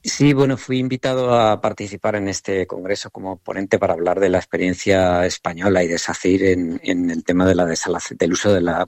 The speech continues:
agua desalada para la agricultura. Entonces, bueno, eh, a, a nivel mundial es un poco una rareza, es sol-, solo representa un tres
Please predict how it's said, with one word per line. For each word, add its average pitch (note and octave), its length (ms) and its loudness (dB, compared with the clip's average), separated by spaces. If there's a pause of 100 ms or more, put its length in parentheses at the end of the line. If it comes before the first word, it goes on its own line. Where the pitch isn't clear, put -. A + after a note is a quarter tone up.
agua F#2+ 260 0
desalada F#2 400 -2
para F#2+ 200 -2
la E2+ 100 -10
agricultura. E2+ 640 -4 (460)
Entonces, - 280 -2
bueno, F2 340 -2
eh, F2+ 180 2
a, F2 180 0
a - 160 -2
nivel G2 380 2
mundial G#2 540 2
es F#2+ 180 0
un F2 120 -4
poco F#2 640 2
una F#2+ 180 2
rareza, A2 460 2
es A#2 80 -4
sol-, - 240 -4
solo F#2+ 260 -2
representa F#2 400 -2
un E2+ 100 -2
tres - 180 0